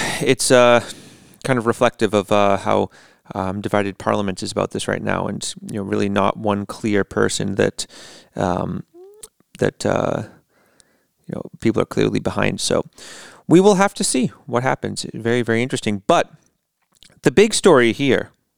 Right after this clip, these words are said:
is not about the presidential election, because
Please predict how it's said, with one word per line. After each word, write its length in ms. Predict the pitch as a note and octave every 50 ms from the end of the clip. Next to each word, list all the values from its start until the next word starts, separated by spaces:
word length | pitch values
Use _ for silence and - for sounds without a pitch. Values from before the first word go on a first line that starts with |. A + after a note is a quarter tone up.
| _ _ _ _ _ _ _ _ _ _ _ _ _ -
is 80 | G#2+
not 120 | B2 D3+ D#3
about 160 | C3 A#2 -
the 60 | -
presidential 440 | A2+ G#2 F#2+ G2+ G#2 G#2 - G#2+ -
election, 400 | - - - - - - - - _ _
because 480 | - - - G#2 G#2 G2+ F#2+ - -